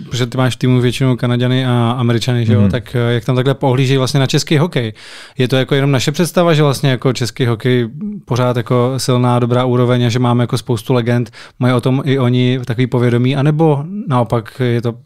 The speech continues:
Speaker 1: právě tak, že si to jenom myslíme my?
Speaker 2: Ne, tak, eh, ten český hokej je tam pořád velká, velká ikona, spoustu hokejistů tam zanechalo velkou stopu, takže samozřejmě všichni znají Jágra, všichni znají Haška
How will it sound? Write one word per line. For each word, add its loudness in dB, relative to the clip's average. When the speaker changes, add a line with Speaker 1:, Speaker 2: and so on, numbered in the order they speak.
Speaker 1:
právě -4
tak, -2
že -2
si -4
to -6
jenom -2
myslíme -4
my? -6
Speaker 2:
Ne, 2
tak, 0
eh, 2
ten 0
český -4
hokej 0
je 0
tam 0
pořád 0
velká, -2
velká -2
ikona, 0
spoustu -6
hokejistů -2
tam 0
zanechalo -2
velkou -2
stopu, -2
takže -2
samozřejmě -2
všichni -6
znají 0
Jágra, -2
všichni -8
znají -2
Haška -2